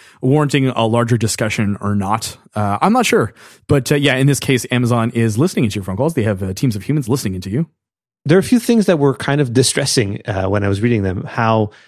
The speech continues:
Speaker 2: they actually heard some horrible things happening, but they couldn't really report it, unfortunately.
Speaker 1: Right, which is kind of a weird thing to me if part of the reason why you're listening in is for, you know, why are these people listening in?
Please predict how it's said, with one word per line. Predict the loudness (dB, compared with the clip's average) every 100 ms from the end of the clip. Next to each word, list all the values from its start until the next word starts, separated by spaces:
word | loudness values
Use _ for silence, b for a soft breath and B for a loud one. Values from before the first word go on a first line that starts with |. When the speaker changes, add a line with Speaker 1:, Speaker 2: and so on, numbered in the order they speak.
| b b
Speaker 2:
they | -2 -2
actually | 0 -4 0 0
heard | 2 0 0
some | -2 0
horrible | 2 2 2 0
things | 0 -2 -2
happening, | -4 -2 0 0
but | 0 -4
they | -8
couldn't | -2 -2 -2 -2
really | -2 0
report | -4 -4 -4 -2
it, | -2
unfortunately. | -4 -4 -6 -6 -8 -8 _ _ _ _ _
Speaker 1:
Right, | -2 0 0
which | -2 0
is | 0
kind | 2 2
of |
a | 2
weird | 2 2
thing | 0
to | 0
me | 0
if | -2 _
part | -4 0
of |
the | 0
reason | 0
why | 0
you're | -2
listening | -2 -4
in | -4
is | -6 -10 -10
for, | -4 -2 -2 -2 -6 -8 _ _
you | 2
know, |
why | 2 0
are | 0
these | 0 -2
people | -2 -6
listening | -6 -8 -10
in? | -12